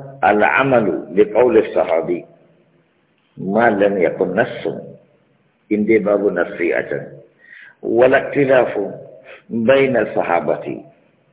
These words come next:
بل حكى ذلك إجماعا للصحابة. Kai wannan ba za a iya ƙara ba, ba.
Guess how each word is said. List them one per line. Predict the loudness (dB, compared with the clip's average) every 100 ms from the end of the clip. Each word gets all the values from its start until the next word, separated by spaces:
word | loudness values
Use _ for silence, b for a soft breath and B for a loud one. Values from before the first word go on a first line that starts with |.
| _ _ _ _ b b b _
بل | -8 0 2 2 -2 -6 B B
حكى | -6 -2 -2 2 2 2 -2 -10 -12 -2
ذلك | 2 4 4 0 -2 -2 -6 -8 -6
إجماعا | -4 -4 -2 -2 -2
للصحابة. | -2 -2 -4 -10 -6 -6 -6 -14 -18 _ _ _ _ _ _ _ _ _ _ _ _
Kai | -10 -4 -2
wannan | -2 -2 -6 -6
ba | -6
za | -4
a | -4
iya | -4 -6
ƙara | -8 -10 -10
ba, | -10 -10
ba. | -12 -10 -10